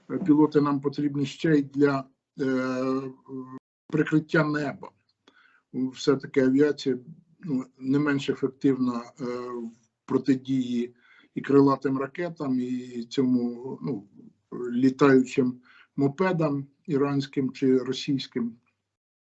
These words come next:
Тому, швидше за все, що, е, поки, е, ну, е, міністр оборони Німеччини був правий в тому, що,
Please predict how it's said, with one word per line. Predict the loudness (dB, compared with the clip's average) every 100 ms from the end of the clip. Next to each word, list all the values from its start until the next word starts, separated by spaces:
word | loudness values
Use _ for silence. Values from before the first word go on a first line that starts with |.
| _ _ _ _ _
Тому, | 0 2 0 -4 _ _ _ _ _ _ -20
швидше | 0 2 2 2
за | 2
все, | 2 0 -2 -2
що, | -2 -2 0 -2 -8 _ _ _ _ _ -6
е, | -4 -2 -2 -4 -8 _ _ _ _ _ _ _ _ _
поки, | 6 6 6 2 2 -2
е, | -2 0 0 -4
ну, | -12 -6 -6 -6 -2
е, | 2 2 0 _ _ _ _ _ _ _ _ _ _ -8
міністр | 0 4 6 4 2 0
оборони | 0 0 0 0
Німеччини | 0 -2 -2 -2 -2 -2
був | -2 -6 -2 -2 -2
правий | -4 -2 0 -2
в | 0
тому, | -2 0 -4
що, | -6 -6 -2 2 4 2